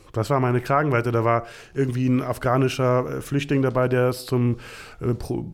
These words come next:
Promotion in Physik schaffte, eine Konzertpianistin, ein, äh, heutzutage absolut angesehener Spiegelredakteur, damals war er auch schon <laughs> angesehen, aber <laughs> er ist jetzt eine richtig große Nummer. Ähm, keine Ahnung, äh, ein Künstler, äh,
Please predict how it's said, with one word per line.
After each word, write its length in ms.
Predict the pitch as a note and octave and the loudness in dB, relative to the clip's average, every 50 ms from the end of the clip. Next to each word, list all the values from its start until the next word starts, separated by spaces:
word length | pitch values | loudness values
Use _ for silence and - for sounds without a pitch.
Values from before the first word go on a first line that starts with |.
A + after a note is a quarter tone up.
| - - | -14 -8
Promotion 540 | - C3 B2+ B2+ B2 - - B2+ C3 B2+ | -4 -2 -2 -2 -2 0 0 2 2 2
in 120 | B2+ B2 A#2+ | 0 -2 -4
Physik 360 | - B2 A2 A2+ D#3 D#3+ - | -4 -4 -4 -4 -6 -6 -6
schaffte, 500 | - - D3 C#3+ D3 - C#3 C3 B2+ B2+ | -4 -4 -4 -4 -2 0 2 2 4 4
eine 200 | B2+ B2 B2+ B2 | 4 2 2 0
Konzertpianistin, 1200 | B2 - B2+ A#2+ - - C3+ C#3 - - - C#3+ C3+ B2 B2 B2 A#2+ - - C3 B2 A#2+ A#2 A#2 | 0 -2 -4 -2 -2 -2 -4 -4 -4 -4 -2 0 0 2 0 -2 -2 -2 -2 0 2 2 2 0
ein, 340 | - - B2 B2 A#2+ A#2+ A#2 | 0 0 0 0 2 0 0
äh, 340 | A#2 A#2+ A#2+ A2+ A2 A#2 B2 - - - - - - - - | -2 -2 -2 -2 -2 -4 -6 -8 -12 -18 -20 -20 -20 -6 -2
heutzutage 600 | A#2+ B2 B2 - C#3 - C3 B2 B2 B2 B2+ - | -2 -2 -2 -2 -4 -4 0 0 2 2 0 0
absolut 400 | C#3 C#3+ C#3+ - D3 C3+ C3+ - | -2 -4 -4 -2 -2 0 0 0
angesehener 560 | - A#2+ B2+ B2+ B2 A#2+ B2 A#2+ A#2+ A#2+ A#2 | 0 0 0 2 2 2 2 2 2 0 -2
Spiegelredakteur, 880 | - - - D3+ D#3 D3 D3 C#3+ B2+ C3 B2+ B2+ B2 - - C3 B2+ A#2+ | -4 -4 -2 -2 0 0 0 0 0 0 0 0 -2 -2 0 0 0 0
damals 320 | G#2 F#2+ G2 G2+ F#2+ - | 0 -2 -2 -2 -2 -2
war 80 | G#2 F#2 | -4 -2
er 60 | G2 | -2
auch 100 | A2+ A2 | -2 -2
schon 140 | - C#3 D3 | -2 -2 -2
<laughs> 100 | G#2+ F2+ | -2 -2
angesehen, 340 | A#2 D3 - - A#2+ A2 G2+ | 0 0 0 0 0 2 2
aber 260 | F#2+ F#2 D3 D3 B2 - - D3 - - F#3+ - - - | 2 2 2 2 2 0 -2 -4 -2 -2 -2 -4 -4 -6
<laughs> 420 | D#3 - - - - - E3 - | -14 -14 -16 -16 -16 -14 -10 -6
er 140 | - C3 C#3 | -2 0 2
ist 120 | C#3 C#3 | 2 2
jetzt 160 | C#3+ C#3 - | 0 -2 -2
eine 120 | C3 C3+ B2+ | 0 0 0
richtig 260 | C#3+ C#3+ C#3+ C3+ - | 0 0 0 0 0
große 220 | C3 C3 A#2+ A#2+ | 0 0 2 2
Nummer. 300 | B2 C3 C#3 D3 D3 D3 D3 - - - - - - - - - | 2 4 4 4 2 2 0 -6 -14 -16 -16 -18 -20 -20 -10 -4
Ähm, 920 | - B2 B2+ B2+ B2+ B2+ B2+ B2+ B2+ B2+ B2+ B2 B2 B2 B2 B2 A#2+ A#2+ | 0 2 4 4 4 4 4 4 4 4 4 4 4 4 2 0 -2 -2
keine 280 | - - C3+ C#3+ D3+ - | -2 0 0 2 2 2
Ahnung, 340 | D#3+ E3 D#3 B2+ A2+ A2 - - | 0 2 2 2 0 0 -2 -4
äh, 160 | - B2 B2 B2 | -4 -2 -2 -2
ein 240 | B2 B2+ C3 B2 | 0 0 0 -2
Künstler, 1400 | A#2 - D3 D#3 D#3 D3 D3 D3+ C#3+ C#3 C3 C3 C3 C3 C3 B2+ B2+ B2+ B2+ - - - B2+ B2+ B2+ B2 B2 B2 | 0 0 0 0 0 0 -2 -2 0 2 2 4 4 4 4 2 2 2 0 -2 -4 -4 -4 -4 -4 -6 -6 -8
äh, 80 | - - | -10 -14